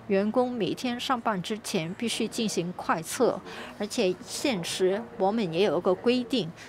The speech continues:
就是院舍的员工每一个星期必须进行一次的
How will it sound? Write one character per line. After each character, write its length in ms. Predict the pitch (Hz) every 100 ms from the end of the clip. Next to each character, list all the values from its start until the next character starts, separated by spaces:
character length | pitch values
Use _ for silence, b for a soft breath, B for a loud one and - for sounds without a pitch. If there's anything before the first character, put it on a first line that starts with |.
| B
就 120 | -
是 280 | 196 - 190
院 260 | 220 277 196
舍 180 | - 208
的 160 | 175
员 260 | 165 175 185
工 260 | - 269 269
每 140 | 208
一 80 | 160
个 160 | 226 196
星 260 | - 254
期 300 | 254 - 269 -
必 100 | 247
须 220 | 233 254
进 260 | 233 254 190
行 380 | - 185 185 190
一 200 | 185 180
次 240 | 226 - 190
的 320 | 165 -